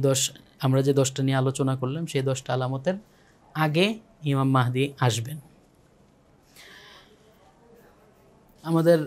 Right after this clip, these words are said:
ইমাম মাহাদির অস্বীকারের বিষয়টা আগে ছিল কিনা জানি না, তবে বিখ্যাত ব্যক্তিদের মধ্যে ইবনে খালদুন, ইবনে খালদুনের নাম হয়তো ইবনে খালদুনের চাকা অনেকেই জানে, সমাজবিজ্ঞানী,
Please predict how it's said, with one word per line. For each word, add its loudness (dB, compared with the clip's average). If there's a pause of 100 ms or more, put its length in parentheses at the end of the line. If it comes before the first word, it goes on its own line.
(1040)
ইমাম 2
মাহাদির 0 (580)
অস্বীকারের -2 (280)
বিষয়টা -4 (140)
আগে -4 (100)
ছিল -2 (120)
কিনা -2
জানি 0
না, -4 (100)
তবে -2 (100)
বিখ্যাত -6 (120)
ব্যক্তিদের -6
মধ্যে -6 (920)
ইবনে 0
খালদুন, 0 (1120)
ইবনে -2
খালদুনের 2
নাম 2
হয়তো -2 (320)
ইবনে -2
খালদুনের 0
চাকা 0 (400)
অনেকেই -4
জানে, -4 (920)
সমাজবিজ্ঞানী, 2